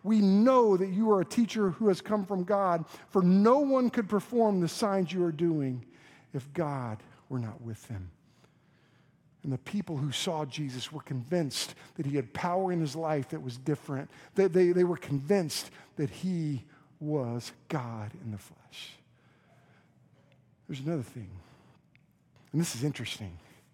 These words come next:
One of the proofs that, that Jesus was God is that, is that he claimed to be God and allowed people to worship him as God. Let's think about that. The disciples believed who he was. They walked with him. And that's why it makes sense in Matthew sixteen when,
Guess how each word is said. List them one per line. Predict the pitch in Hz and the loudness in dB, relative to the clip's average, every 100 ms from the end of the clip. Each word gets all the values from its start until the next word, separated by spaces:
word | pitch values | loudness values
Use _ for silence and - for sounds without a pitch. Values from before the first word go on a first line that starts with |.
| _ _ _ - | _ _ _ 0
One | 196 | 2
of | 175 | 2
the | |
proofs | - - 240 190 - - | -4 2 4 4 2 0
that, | 175 - - - | -2 -4 -10 -2
that | 151 | 0
Jesus | 165 208 165 156 | 4 2 0 -6
was | 139 | 0
God | 208 220 196 160 | 4 4 4 0
is | 160 | 0
that, | 170 170 - - | 2 2 0 -6
is | 190 165 | 0 2
that | 185 170 | 4 2
he | 131 190 - | 0 -4 -4
claimed | - 262 269 349 294 | 2 4 6 6 2
to | - | 2
be | 202 175 311 | 2 4 2
God | 269 196 143 131 151 185 - - | 2 0 2 0 -2 -4 -8 -4
and | 247 226 | 4 6
allowed | 202 220 240 247 - | 6 6 4 2 4
people | 254 214 214 | 2 4 4
to | 208 | 4
worship | 220 294 - 175 - | 4 0 2 0 0
him | 147 127 | -4 -2
as | 123 117 | -6 -8
God. | 127 104 - - _ _ _ _ _ _ _ - | -12 -14 -20 -20 _ _ _ _ _ _ _ -8
Let's | 170 | -4
think | 240 190 | -2 -2
about | 127 107 - | -4 -8 -6
that. | 113 | -4
The | 143 | -2
disciples | 151 - 254 254 165 | 0 4 4 4 -4
believed | 127 135 139 135 | -8 -6 -4 -4
who | 120 131 | -6 -8
he | 120 | -8
was. | 113 131 175 - _ _ _ _ _ - | -8 -10 -12 -16 _ _ _ _ _ 2
They | 196 | 2
walked | 185 180 - 147 | 4 0 -2 -8
with | 143 | -6
him. | 135 120 175 - _ _ _ _ _ - | -4 -4 -6 -10 _ _ _ _ _ 0
And | 175 | 2
that's | 185 | 2
why | 196 190 | 2 2
it | 185 | 4
makes | 180 170 | 0 0
sense | - 202 196 190 | 2 2 4 2
in | 175 | 2
Matthew | 180 180 175 | 2 0 -4
sixteen | - 160 - 196 196 180 | -2 -4 0 2 2 2
when, | 165 | 0